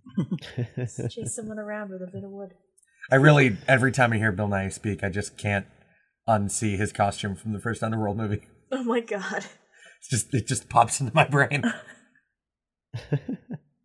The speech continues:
Speaker 1: Uh, so you guys are, uh, you guys are coming back with Two Towers in a couple of weeks.
Speaker 2: Yeah. In, uh,
Speaker 1: Yeah.
Speaker 2: January.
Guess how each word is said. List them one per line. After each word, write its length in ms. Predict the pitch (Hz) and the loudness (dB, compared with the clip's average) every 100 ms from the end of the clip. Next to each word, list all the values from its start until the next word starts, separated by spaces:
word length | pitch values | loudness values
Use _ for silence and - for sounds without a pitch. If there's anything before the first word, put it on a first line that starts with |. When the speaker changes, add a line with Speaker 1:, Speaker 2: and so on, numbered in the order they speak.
| _ _ _ - - - - - | _ _ _ -20 -20 -20 -20 2
Speaker 1:
Uh, 600 | 151 170 175 175 175 165 | 8 12 12 12 12 8
so 220 | - 220 | 10 10
you 180 | 214 226 | 12 10
guys 320 | 240 233 196 | 10 10 10
are, 340 | 214 208 202 196 | 10 10 10 10
uh, 380 | 185 180 - | 10 8 4
you 140 | 190 190 | 0 6
guys 200 | 202 185 | 8 8
are 60 | |
coming 300 | 185 196 185 | 6 4 6
back 220 | 175 180 180 | 8 6 6
with 80 | 151 | 2
Two 160 | 185 | 2
Towers 400 | 165 170 247 233 | 4 4 4 2
in 100 | 123 | 0
a 40 | 107 | 2
couple 260 | 117 110 | 0 2
of 60 | 98 | 0
weeks. 420 | 98 65 - - _ _ - | 0 -2 -8 -16 _ _ -14
Speaker 2:
Yeah. 840 | 220 208 202 214 330 381 190 - - _ _ - | -12 -10 -8 -8 -8 -10 -10 -12 -18 _ _ -14
In, 380 | 208 202 196 196 | -8 -6 -6 -6
uh, 340 | 190 180 123 160 | -6 -4 -2 -2
Speaker 1:
Yeah. 240 | - - - _ | -4 -8 -16 _
Speaker 2:
January. 640 | 202 202 254 202 156 160 | -10 -8 -8 -10 -10 -12